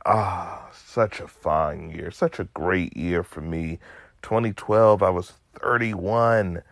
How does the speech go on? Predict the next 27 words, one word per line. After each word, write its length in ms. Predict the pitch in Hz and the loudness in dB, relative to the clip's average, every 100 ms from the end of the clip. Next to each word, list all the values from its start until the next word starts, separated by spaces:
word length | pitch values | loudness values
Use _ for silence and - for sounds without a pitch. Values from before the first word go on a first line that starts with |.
| _ _ - | _ _ -8
Uh, 340 | - 95 90 87 | 0 2 2 0
twenty 260 | - 110 101 | -4 -4 -4
twelve, 400 | - 110 104 - | 0 2 4 2
I 200 | 82 95 | 0 2
got 300 | 95 87 50 | 2 0 -2
married, 1080 | 76 92 92 107 123 127 113 95 87 73 - _ _ _ - | -4 -4 0 2 4 4 4 2 0 -4 -10 _ _ _ -4
uh, 320 | 80 90 85 | 4 6 6
which 360 | 78 87 90 - | 2 -4 -6 -6
was 300 | 87 85 - - | -4 -4 -8 0
awesome. 680 | 92 90 - - 73 73 71 - _ - - | 4 4 2 -4 -4 -4 -10 -20 _ -6 4
Uh, 280 | 90 85 | 6 6
it 80 | 87 | 2
was 100 | - | -8
just 200 | - - | -14 -8
a 60 | 95 | -8
great 500 | - 85 101 113 - | -4 2 2 2 -4
year 340 | 85 107 95 - | 0 4 4 4
overall. 1160 | 87 101 82 80 - - 95 95 92 87 - - - _ - | 2 0 0 0 -2 0 6 8 8 6 0 -4 -20 _ 0
And, 460 | 92 98 98 92 | 4 6 6 6
uh, 320 | 87 87 87 53 | 6 6 4 0
a 40 | |
fine 520 | - - 98 120 113 | -2 4 6 6 4
year 420 | 113 117 123 120 - - | 4 4 4 2 -4 -2
in 100 | 123 | 0
movies, 720 | 110 120 139 78 85 - - _ _ _ - | 4 2 2 -4 -6 -10 -20 _ _ _ -10
music, 640 | 92 117 117 113 113 - _ _ | -2 -2 0 0 -2 -6 _ _
films, 840 | _ 107 113 113 110 107 107 - | _ 0 4 4 4 0 -8 -18